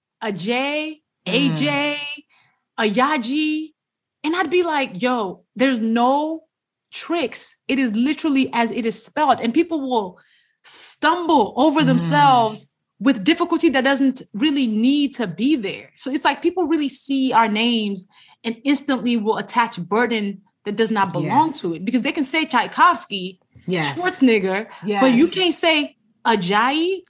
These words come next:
Speaker 2: Yeah.
Speaker 1: When I got married and I knew I was gonna take on my husband's name, I didn't wanna drop Ajayi, because
Speaker 2: Okay.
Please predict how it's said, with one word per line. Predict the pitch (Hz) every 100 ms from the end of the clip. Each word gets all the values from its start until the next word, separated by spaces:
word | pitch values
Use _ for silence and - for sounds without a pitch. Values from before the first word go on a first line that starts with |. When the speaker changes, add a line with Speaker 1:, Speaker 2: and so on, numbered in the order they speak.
| -
Speaker 2:
Yeah. | 160 143 139 127 127 123 _ -
Speaker 1:
When | 226
I | 208
got | 190
married | 190 294 311
and | 233
I | 214
knew | 226
I | 220
was | 196
gonna | 196 180
take | 220 208
on | 185
my | 175
husband's | 196 180 170 170
name, | 233 285 226 196 - _ _
I | 226 262
didn't | 302 277
wanna | 254 220
drop | 160 208 214 202
Ajayi, | 202 156 180 175 151 147 - 165
because | 208 254 262 202
Speaker 2:
Okay. | -